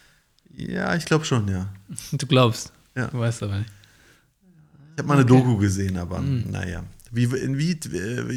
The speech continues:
Speaker 1: wie, inwieweit wurdest du denn mit Technik bezahlt? Also muss ich mir das so vorstellen, da hat einer gesagt, „Okay, du schneidest jetzt hier sechs Tage für mich und du kriegst pro Tag, kriegst du eine D V D,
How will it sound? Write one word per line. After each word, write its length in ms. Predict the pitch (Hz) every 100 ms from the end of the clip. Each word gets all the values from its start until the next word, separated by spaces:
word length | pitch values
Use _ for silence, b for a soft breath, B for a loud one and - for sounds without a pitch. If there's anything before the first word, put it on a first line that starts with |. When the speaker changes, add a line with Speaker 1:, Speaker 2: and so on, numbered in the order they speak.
| 120
Speaker 1:
wie, 60 | 131
inwieweit 560 | - 139 143 139 143 139
wurdest 260 | 156 160
du 60 | 147
denn 180 | 135 127
mit 120 | 123
Technik 420 | 180 180 151 156
bezahlt? 460 | 101 - 90 92 98
Also 160 | 95
muss 240 | 113 123 127
ich 40 |
mir 140 | 120
das 140 | 113 107
so 80 | 120
vorstellen, 540 | 123 117 - 117 120 B B B B B B
da 80 | 110
hat 120 | 110
einer 260 | 101 110 110
gesagt, 260 | 101 104
„Okay, 240 | 101 - 117
du 80 |
schneidest 360 | 110 110 107 110
jetzt 120 | 117
hier 100 | 110
sechs 360 | 98 104 - -
Tage 320 | 98 98 113
für 180 | 117 123
mich 380 | 127 131 135 113
und 80 |
du 80 | 104
kriegst 320 | 95 101 -
pro 280 | - 101 107
Tag, 540 | - 104 98 104 - -
kriegst 380 | - 101 -
du 260 | 104 101 101 B B B B B
eine 140 | 104
D 200 | 95 104
V 180 | 98 98
D, 800 | 90 113 123 135 139 139 139 135